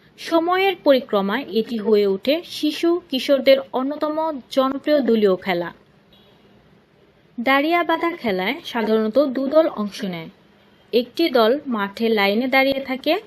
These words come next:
অপর দল বাধা অতিক্রম করে এক পাশ থেকে অন্য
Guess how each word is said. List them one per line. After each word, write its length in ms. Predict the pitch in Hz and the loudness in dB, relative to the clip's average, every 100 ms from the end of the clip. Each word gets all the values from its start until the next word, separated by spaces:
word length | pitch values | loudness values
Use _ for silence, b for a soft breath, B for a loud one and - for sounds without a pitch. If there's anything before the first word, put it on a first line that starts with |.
| _ _ _ - | _ _ _ -2
অপর 300 | 247 254 311 | -2 -2 -2
দল 240 | 277 285 359 | 2 0 0
বাধা 320 | 254 220 214 269 - | 2 2 2 -2 -2
অতিক্রম 460 | 262 311 - 349 320 | -4 -4 0 0 0
করে 220 | 220 202 311 - - | 0 0 -2 -6 -6
এক 180 | 240 254 - | -6 -4 -4
পাশ 180 | 311 320 - | -4 -4 -6
থেকে 260 | 226 240 294 - | -4 -2 -4 -4
অন্য 180 | 240 254 | -6 -4